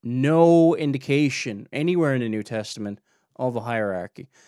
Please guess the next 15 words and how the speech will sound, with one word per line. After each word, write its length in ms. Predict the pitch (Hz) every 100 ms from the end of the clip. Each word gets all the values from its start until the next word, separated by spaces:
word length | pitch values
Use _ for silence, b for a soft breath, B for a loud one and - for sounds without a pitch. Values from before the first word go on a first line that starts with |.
| _ _ _ _ _ -
And 100 | 139
how 220 | 170 254
do 60 |
you 80 | 277
know 200 | 226 196
that 200 | 156 151 -
this 340 | - 143 156 -
person 580 | - 180 196 160 135 117
is 140 | -
teaching 680 | - 151 160 - 139 113 - _ _ _ _ _ _ _ _ _ _ _ _ _ _ _ -
according, 640 | - 156 156 135 123 117 - _ _ _ _ _
is 120 | - -
teaching 480 | 147 131 117 110
the 80 | 101
truth? 460 | - 254 233 131